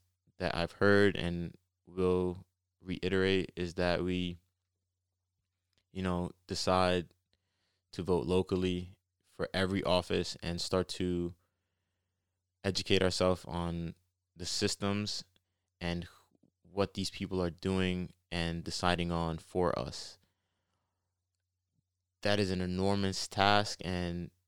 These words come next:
you know, there's such a taboo of being political and non-political and not discussing certain things. And to, for me, that's just l-, misled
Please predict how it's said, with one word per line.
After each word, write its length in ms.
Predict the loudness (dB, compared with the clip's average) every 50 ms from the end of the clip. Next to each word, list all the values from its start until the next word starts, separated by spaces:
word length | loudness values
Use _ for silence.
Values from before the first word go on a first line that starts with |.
| _ _ _ _ _ _ _ _ _ _ _ _ _ _ _
you 80 | -8 -6
know, 100 | -4 -2
there's 240 | -2 -2 -2 -2 -4
such 240 | -2 0 0 0
a 60 | -2 -2
taboo 580 | 2 2 2 2 2 0 -2 0 0 2 2
of 340 | 0 0 0 -2 -4 -8 -12 -18 _ _ _
being 180 | -6 -6 -6 -6
political 480 | -6 -4 -2 0 0 0 -2 -4 -4
and 80 | -4 -2
non-political 880 | -2 -2 -4 -4 -6 -10 -10 -8 -6 -6 -6 -6 -6 -6 -4 -4 -6
and 220 | -6 -8 -10 -12 -14 _ _ -12
not 180 | -8 -8 -6 -6
discussing 520 | -6 -8 -6 -4 -4 -4 -2 -4 -6 -8
certain 300 | -6 -6 -8 -8 -8 -10
things. 440 | -10 -8 -6 -6 -4 -6 -6 -8 -8
And 220 | -10 -10 -10 -12 -14 _ _ _ _ _ _ _ _ _ _ _ _ _ _ _ _ _ -6
to, 140 | -4 -4
for 240 | -4 -4 -4 -4 -2
me, 260 | 0 2 2 2 2
that's 300 | 2 2 0 0 0 -2
just 260 | -4 -4 -4 -4 -4 -6
l-, 100 | -10 -12 -14 _ -10
misled 580 | -8 -6 -6 -4 -2 0 2 2 2 2 0